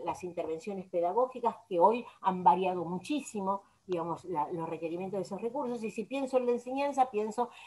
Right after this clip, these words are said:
en la planificación de la enseñanza, en los ejes, en todo el gran desafío que supone la priorización curricular,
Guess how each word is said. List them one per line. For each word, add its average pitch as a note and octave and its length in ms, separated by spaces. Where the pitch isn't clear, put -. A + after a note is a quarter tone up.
en G#3+ 140
la F#3+ 100
planificación F3+ 760
de A#3+ 100
la G#3 80
enseñanza, G#3+ 580
en G3 80
los F3+ 240
ejes, A3 380
en B3 360
todo D#4+ 540
el G3+ 260
gran A#3+ 300
desafío A#3 560
que G#3 80
supone A3 440
la F3+ 140
priorización F3+ 640
curricular, G#3+ 800